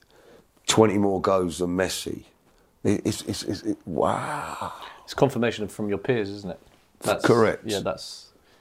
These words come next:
Speaker 2: which people seek in their own bubble, whatever it is.
Speaker 1: But for me
Speaker 2: It was the
Speaker 1: Yeah.
Speaker 2: criminal world.
Speaker 1: Yeah. But for me,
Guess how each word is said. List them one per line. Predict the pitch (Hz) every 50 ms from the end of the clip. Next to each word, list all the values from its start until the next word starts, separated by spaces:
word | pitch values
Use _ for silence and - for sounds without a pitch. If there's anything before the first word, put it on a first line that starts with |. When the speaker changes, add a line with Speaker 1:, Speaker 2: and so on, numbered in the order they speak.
| _ _
Speaker 2:
which | - 101 -
people | - 113 - - 98
seek | - - 107 92 -
in | 95
their | 92 95 95
own | 95 95 95 92 - - _
bubble, | - 101 92 92 92
whatever | 92 92 95 95 95 87
it | - -
is. | - - - - _ _
Speaker 1:
But | - 104 92
for | - - 120 110
me | 113 127 139 131 110 95 113 147 165 - _ _ _ _ _ _ -
Speaker 2:
It | 143 104
was | 92
the | 87
Speaker 1:
Yeah. | 90 92
Speaker 2:
criminal | 117 113 104 95
world. | 90 87 78 - - - - - - - - - - -
Speaker 1:
Yeah. | - 90 90 82 69 69 - _ _ _ _ - - _ _ _
But | - - -
for | - - 127 117
me, | 117 127 135 139 139 120 98 87 92 123 139